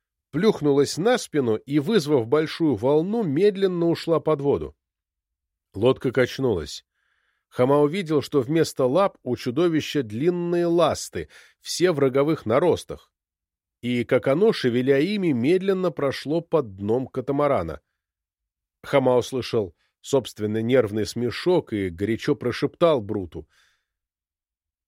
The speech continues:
"Похоже, рано помирать нам, братишка". Большая парусная лодка находилась очень далеко.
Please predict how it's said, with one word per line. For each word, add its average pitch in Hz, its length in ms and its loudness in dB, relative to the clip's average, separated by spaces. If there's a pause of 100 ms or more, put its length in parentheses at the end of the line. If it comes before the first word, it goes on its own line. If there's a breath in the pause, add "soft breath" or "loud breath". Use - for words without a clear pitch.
(300)
"Похоже, 160 420 2
рано 139 280 4
помирать 147 460 2
нам, 80 200 -8 (300)
братишка". 104 580 -4 (1600)
Большая 110 400 2
парусная 127 540 2
лодка 143 360 -2
находилась 110 600 -2
очень 104 240 -4
далеко. 85 440 -10